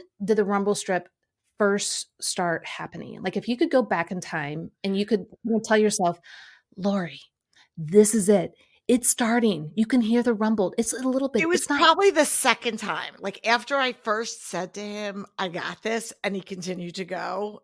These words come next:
Speaker 2: it was after the second time, because to me, it's like, "I'm capable of doing this." So, like, I understand, 'cause, uh, listen, I have a tendency to oftentimes interject my opinion when it is not warranted, right? And I, so,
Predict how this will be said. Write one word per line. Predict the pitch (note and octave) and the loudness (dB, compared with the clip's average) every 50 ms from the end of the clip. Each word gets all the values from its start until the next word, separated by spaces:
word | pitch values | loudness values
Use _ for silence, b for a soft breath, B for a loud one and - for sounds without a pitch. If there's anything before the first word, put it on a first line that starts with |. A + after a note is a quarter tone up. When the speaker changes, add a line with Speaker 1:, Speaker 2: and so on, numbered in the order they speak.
| _ _ | _ _
Speaker 2:
it | A#3 G#3+ | -2 0
was | G#3+ G#3 G3 | 0 0 -2
after | - G#3+ G#3 - A3 G3 | -2 -4 -6 -6 -8 -8
the | G3+ F#3+ | -8 -8
second | - A3 G#3 - A3+ G3 | -6 -8 -8 -8 -8 -10
time, | A3 G3 F#3+ F#3 F#3 F3+ | -8 -6 -6 -6 -6 -8
because | F3+ - - F3+ E3 - - _ _ _ _ _ _ _ _ _ | -10 -8 -8 -8 -8 -10 -14 _ _ _ _ _ _ _ _ _
to | - F#3+ F#3 | -12 -10 -6
me, | G3+ A3+ B3 B3 A#3 A3 G#3 G3 F#3+ F#3+ G3 b b b b b b _ _ _ | -4 -4 -4 -4 -4 -6 -6 -8 -10 -12 -16 b b b b b b _ _ _
it's | - - - | -10 -8 -4
like, | G#3+ G3+ G3+ - - _ - | -4 -4 -6 -6 -12 _ -8
"I'm | F#3 G#3+ A3 | -6 -6 -6
capable | A3 - - F#3 F#3+ - F#3+ F3+ C#3+ E3 D#3 D3+ D3+ - | -6 -10 -12 -12 -10 -10 -10 -8 -6 -6 -6 -6 -8 -10
of | - D3 D3+ | -12 -14 -10
doing | F3 D#3+ D3+ C#3 A#2+ A2 | -10 -8 -8 -8 -10 -14
this." | G2 F2+ F#2 - | -16 -16 -10 -8
So, | F#3 F3 E3 | -8 -8 -4
like, | F#3 G#3+ G#3 G3 - _ _ F3+ | -2 -2 -2 -2 -4 _ _ -4
I | G3+ A#3 A#3+ | -2 0 0
understand, | A#3 G#3 G3+ - - - G3+ G3 F#3 F#3 B B B B B | -2 -2 -4 -6 -8 -8 -8 -8 -10 -10 B B B B B
'cause, | - F4 E4+ - - _ - | -4 -4 -4 -4 -6 _ -8
uh, | - - _ _ _ | -8 -8 _ _ _
listen, | - C#4+ C#4+ C#4+ - G3+ F3+ - _ _ _ | -6 -4 -4 -2 -2 -2 -4 -6 _ _ _
I | - B3 D4 F4 | 0 2 2 2
have | F4+ D#4 A#3+ F#3+ - | 0 -2 -4 -6 -10
a | F#3+ F#3+ | -14 -14
tendency | - _ - F3+ F3 F3+ G3 G3+ F3+ - F#3 G3+ G3 G3 | -14 _ -10 -8 -8 -6 -6 -8 -10 -10 -10 -10 -10 -10
to | - - - - _ _ _ _ _ _ | -10 -12 -14 -14 _ _ _ _ _ _
oftentimes | - A3+ A3+ A3+ A3+ G#3 G3 G#3+ G3 G3 F#3+ - | 4 4 4 4 2 -2 -6 -6 -6 -6 -6 -8
interject | - - F#3+ F#3+ F3+ E3+ F3+ D#3+ - _ - | -10 -10 -8 -8 -8 -8 -10 -12 -12 _ -12
my | F3 E3+ E3 | -10 -10 -10
opinion | E3+ E3+ E3+ - F3 F3+ D#3+ D#3+ | -10 -10 -12 -12 -10 -12 -12 -10
when | D#3+ D#3+ E3 | -10 -10 -10
it | - - F3 | -10 -8 -8
is | E3 D3+ D#3 E3+ | -8 -10 -10 -10
not | C#3+ C#3+ E3 - - | -10 -10 -10 -10 -12
warranted, | D#3+ C#3 A#2+ A2+ A2+ - - - - - _ _ _ b b b b b b | -12 -14 -14 -14 -16 -20 -20 -20 -20 -20 _ _ _ b b b b b b
right? | - G3 G3+ G#3 G#3 G3+ - | -4 -2 0 0 0 -2 -4
And | G3 G3 F#3+ - | -6 -6 -4 0
I, | F#3+ G3 G3+ G3+ G#3 G3 - | 2 2 2 2 0 -4 -8
so, | - - - F#3+ F#3 F3+ F3 | -6 -4 -2 -2 -2 -2 -4